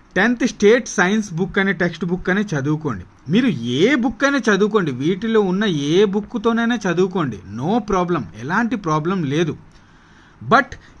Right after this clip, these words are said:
ఈరోజు నేను మీకు కొన్ని చెప్పే టాపిక్స్ ఉన్నాయి, ఓకేనా? కొన్ని టాపిక్స్ ఉన్నాయి. ఈ టాపిక్స్ మీకు, ఈ టాపిక్స్ గనుక, నేను ఇప్పుడు మీకు చెప్పే టాపిక్స్ గనుక ఏ బుక్ నుంచైనా, అది ఎన్సీఆర్టీ బుక్ నుంచి కానివ్వండి, లూసెంట్ నుంచి కానివ్వండి, టెన్త్ స్టేట్,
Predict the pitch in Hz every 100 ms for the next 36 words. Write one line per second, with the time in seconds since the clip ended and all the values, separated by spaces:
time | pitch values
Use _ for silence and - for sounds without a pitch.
0 | - 226 294 294 240 247 180 214 262 254
1 | 233 220 185 202 196 - 175 214 208 160
2 | 143 180 202 - 147 135 131 101 120 127
3 | 151 185 160 147 127 143 170 180 202 151
4 | 131 131 120 107 208 247 - - 208 170
5 | 208 285 294 247 226 254 - - 180 160
6 | 131 - 175 185 180 175 214 190 - 156
7 | 165 165 160 156 156 156 156 151 151 156
8 | 143 185 180 139 139 180 170 143 135 123
9 | 127 165 269 - - - - 165 277 311
10 | 277 - 247 226 202 151 113 98 - 151
11 | 160 151 156 202 202 190 196 185 196 196
12 | 180 - 190 190 190 196 196 156 160 190
13 | 175 190 185 190 180 185 185 190 202 202
14 | 190 196 214 208 190 185 180